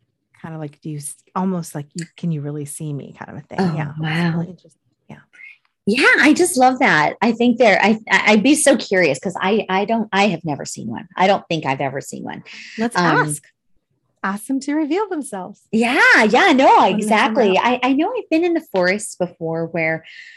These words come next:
Speaker 2: um, I'm walking and you, you're kind of like, you know, that forest bathing energy where you're kind of euphoric. You know, you feel
Speaker 1: Yes.
Speaker 2: really empowered and, like, just strong, you know, and, and you're in this energy of the forest. And there have been times when I've seen, like, orbs,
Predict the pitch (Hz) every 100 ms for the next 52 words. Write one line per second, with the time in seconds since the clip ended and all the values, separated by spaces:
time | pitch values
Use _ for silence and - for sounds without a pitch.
0 | - _ 190 185 175 165 160 - 196 185
1 | 170 170 196 170 160 165 - - 190 180
2 | - 214 233 220 165 - 175 190 160 151
3 | 123 - - 170 160 - - 156 156 147
4 | - 156 147 139 139 151 160 156 156 185
5 | 190 170 139 - 143 143 214 - - _
6 | _ _ - _ 208 - 165 214 175 156
7 | 160 180 180 190 165 139 - 156 165 160
8 | 156 143 - - 139 - - - 156 -
9 | - - - 147 156 170 160 151 104 190
10 | 190 170 165 - 160 147 180 170 151 -
11 | 165 160 160 160 - - 165 151 143 143
12 | - _ - - - - _ _ - 240
13 | 226 269 311 466 - 339 262 220 196 165
14 | - 196 175 151 - 190 170 143 113 -
15 | -